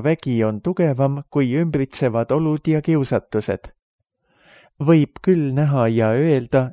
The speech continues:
et ilm on hukka läinud, aga see ei tähenda hoopiski, et ka meie koos oma lastega peame kindlasti hukka minema.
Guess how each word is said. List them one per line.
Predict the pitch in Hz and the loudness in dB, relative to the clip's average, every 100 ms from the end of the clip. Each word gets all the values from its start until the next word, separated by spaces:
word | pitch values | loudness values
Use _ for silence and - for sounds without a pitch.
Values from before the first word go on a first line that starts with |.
| - | -2
et | 135 - | -2 0
ilm | 165 156 120 110 | 0 2 0 0
on | 107 120 | -2 0
hukka | 180 _ 143 139 | -2 _ 0 2
läinud, | 143 139 139 - _ _ | 2 0 -4 -6 _ _
aga | - 135 139 | -2 0 0
see | 131 175 165 139 | 0 2 2 2
ei | 127 | 2
tähenda | 143 131 120 113 110 | 0 -2 -2 0 -2
hoopiski, | 139 180 - - 143 - 143 131 - | 0 -2 -2 -2 -2 0 -2 -2 0
et | 143 - | 0 0
ka | - 135 | -2 0
meie | 151 170 147 | 2 2 0
koos | 127 156 147 - | 0 0 0 0
oma | 156 160 175 | -2 0 -2
lastega | 175 - 131 123 | -2 -4 -4 -4
peame | - 135 123 120 | 0 0 0 -2
kindlasti | 147 143 123 139 - | -2 -2 -2 -4 -2
hukka | 160 170 - - | -2 -2 -2 -2
minema. | 107 104 98 98 | -2 -2 -4 -4